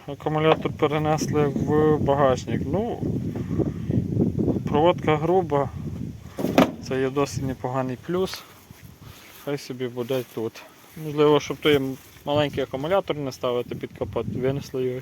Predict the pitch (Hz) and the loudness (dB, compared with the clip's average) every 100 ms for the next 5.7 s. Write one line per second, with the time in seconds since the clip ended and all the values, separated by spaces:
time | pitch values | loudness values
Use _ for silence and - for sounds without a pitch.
0 | - 123 117 - - - - - - - | -10 0 0 0 -6 -18 -16 -16 -16 -16
1 | - - - - 185 175 160 175 170 156 | -2 -2 0 4 4 4 2 6 6 4
2 | 151 147 151 175 180 175 151 180 175 143 | 2 0 4 6 6 4 2 2 2 2
3 | 143 139 160 - 175 - 92 - - - | 2 0 0 2 0 0 -2 0 0 0
4 | - - 190 196 190 185 - 175 175 151 | -4 4 6 8 8 6 6 4 6 4
5 | 147 160 170 175 - - 143 | 4 6 8 6 4 0 0